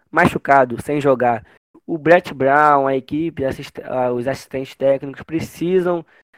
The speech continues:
é, controlar o tempo dele de quadra, os jogos dele, jogar, não jogar back-to-back, ou enfim, não jogar alguns jogos.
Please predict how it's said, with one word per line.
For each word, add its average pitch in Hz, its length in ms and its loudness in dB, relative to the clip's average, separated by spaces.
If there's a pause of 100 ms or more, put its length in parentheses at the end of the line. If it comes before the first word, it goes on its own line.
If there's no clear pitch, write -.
(120)
é, 143 140 0
controlar 139 680 0
o 135 80 -2
tempo 139 320 -4
dele 127 220 -2
de 120 140 -12
quadra, 123 640 -2 (800)
os 131 220 -6
jogos 127 480 2
dele, 127 380 -2
jogar, 127 580 -2
não 139 240 -2
jogar 131 300 0
back-to-back, 120 960 -2
ou 117 280 -8
enfim, 127 320 -12
não 127 260 -8
jogar 123 420 0
alguns 113 320 -8
jogos. 123 580 0